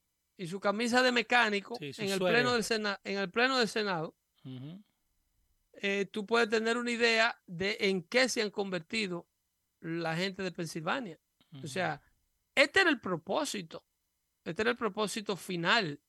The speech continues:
Speaker 1: y este es el propósito final, es crear un bloque de votantes a la mala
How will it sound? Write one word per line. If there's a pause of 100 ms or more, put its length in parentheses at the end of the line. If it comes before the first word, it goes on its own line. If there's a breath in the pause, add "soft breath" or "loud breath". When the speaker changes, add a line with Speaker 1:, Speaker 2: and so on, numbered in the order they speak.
(340)
Speaker 1:
y
este
es
el
propósito
final,
es
crear
un
bloque
de
votantes (360)
a
la
mala